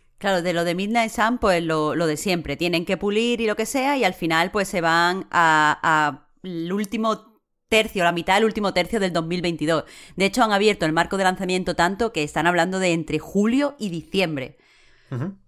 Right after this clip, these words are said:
Speaker 1: Pero, Pep, si te soy sincera, en relación al informe financiero, yo lo que he ido a mirar es lo de los sesenta y pico juegos que, que ya nos prometieron el pasado marzo.
Speaker 2: Ahí, ahí, ahí. El pipeline este famoso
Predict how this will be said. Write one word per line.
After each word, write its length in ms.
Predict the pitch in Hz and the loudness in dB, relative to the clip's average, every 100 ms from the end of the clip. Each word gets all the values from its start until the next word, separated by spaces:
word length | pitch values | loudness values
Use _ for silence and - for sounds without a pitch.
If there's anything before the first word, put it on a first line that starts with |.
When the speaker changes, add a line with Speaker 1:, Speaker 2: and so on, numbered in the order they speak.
| _ | _
Speaker 1:
Pero, 300 | - 208 175 | 2 2 2
Pep, 280 | 202 175 - - | 2 0 -2 -10
si 180 | - | -6
te 120 | - 185 | -4 -2
soy 120 | 226 | -2
sincera, 400 | 247 214 180 143 | -2 -2 -2 -2
en 120 | 151 | -2
relación 340 | 156 160 208 | -2 -2 -2
al 60 | 208 | -2
informe 260 | 202 202 185 | -2 -2 -2
financiero, 420 | 185 170 220 226 | -2 -2 0 0
yo 160 | 190 | 0
lo 100 | 180 | 0
que 100 | 190 | 0
he 40 | 185 | 0
ido 120 | 185 | 2
a 40 | |
mirar 440 | 185 170 175 233 - | 2 2 4 2 0
es 180 | 170 175 | -2 -2
lo 160 | 208 208 | 0 -2
de 100 | 185 | -2
los 160 | 160 | -4
sesenta 440 | 160 160 160 151 156 | -6 -8 -6 -4 -4
y 80 | 147 | -4
pico 240 | 165 175 | -4 -4
juegos 380 | - 156 135 - | -4 -4 -4 -10
que, 720 | - 151 147 147 147 147 147 147 | -6 -4 -2 -2 -2 -4 -4 -2
que 80 | 160 | 0
ya 100 | 160 | -2
nos 100 | 160 | -2
prometieron 500 | 190 156 160 269 208 | -4 -4 -2 -2 -2
el 80 | |
pasado 320 | 180 175 185 170 | -2 0 0 0
marzo. 360 | 240 - 165 - _ _ - | 0 -2 -6 -10 _ _ -18
Speaker 2:
Ahí, 300 | - 87 90 | -6 -4 -2
ahí, 140 | 82 87 | 0 0
ahí. 280 | 92 107 - | 2 0 -2
El 160 | 92 | -6
pipeline 520 | - 135 143 143 117 101 | 0 0 4 4 2 2
este 240 | 131 - | -2 0
famoso 560 | 147 113 156 - 151 - | 2 4 2 2 -2 -4